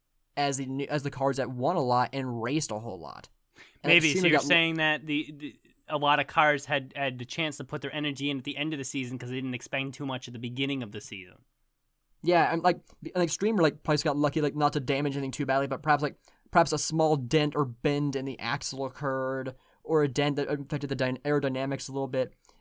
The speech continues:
Speaker 1: at, uh, during, like, the la-, like, the race seven or something that, that made them not do as well in race eight and then subsequently not do as well in the playoffs, whereas Murakami and Oku didn't have as many races overall, made it, were lucky enough to avoid those major damages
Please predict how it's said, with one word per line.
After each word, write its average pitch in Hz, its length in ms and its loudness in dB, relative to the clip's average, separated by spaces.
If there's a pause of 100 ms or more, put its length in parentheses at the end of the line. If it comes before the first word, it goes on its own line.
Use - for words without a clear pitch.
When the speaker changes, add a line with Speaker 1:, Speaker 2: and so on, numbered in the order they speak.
(120)
Speaker 1:
at, 135 220 0
uh, 156 60 0
during, 151 260 2
like, 143 240 -4
the 143 80 2
la-, 139 260 4
like, 147 160 -2
the 143 80 -6
race 139 220 0
seven 156 200 2
or 139 60 0
something 135 200 -4
that, 127 200 -2
that 127 100 -2
made 131 300 -4
them 127 240 -4 (400)
not 117 180 -4
do 131 200 -4
as 131 120 -2
well 135 240 4
in 131 100 0
race 127 340 0
eight 131 320 -4
and 135 120 -4
then 131 140 -4
subsequently 131 460 -4
not 123 160 -4
do 131 140 -4
as 131 100 -6
well 123 280 0
in 123 120 -4
the 117 80 -4
playoffs, 127 480 -2 (280)
whereas 139 240 0
Murakami 131 540 0
and 127 120 -6
Oku 151 500 0 (240)
didn't 160 180 0
have 143 240 0 (120)
as 151 380 2
many 143 260 0
races 131 320 -2 (100)
overall, 135 880 4 (120)
made 156 240 2
it, 160 120 -2
were 156 140 2
lucky 139 240 0
enough 135 160 -2
to 135 160 -2
avoid 143 480 2
those 127 180 0
major 123 300 -2
damages 123 600 -2